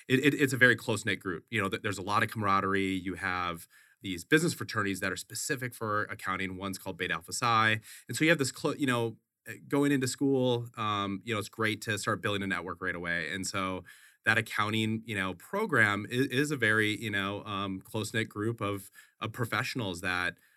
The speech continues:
wanna go in various directions. And, and one thing that was told early on to me,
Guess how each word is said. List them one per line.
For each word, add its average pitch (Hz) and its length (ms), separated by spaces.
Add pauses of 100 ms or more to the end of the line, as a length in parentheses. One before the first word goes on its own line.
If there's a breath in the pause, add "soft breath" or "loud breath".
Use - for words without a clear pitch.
(120)
wanna 107 280
go 107 300
in 101 160
various 107 500
directions. 117 600
And, 104 100
and 110 160
one 113 180
thing 113 220
that 101 220
was 98 160
told 107 420
early 107 240
on 170 160
to 156 60
me, 113 300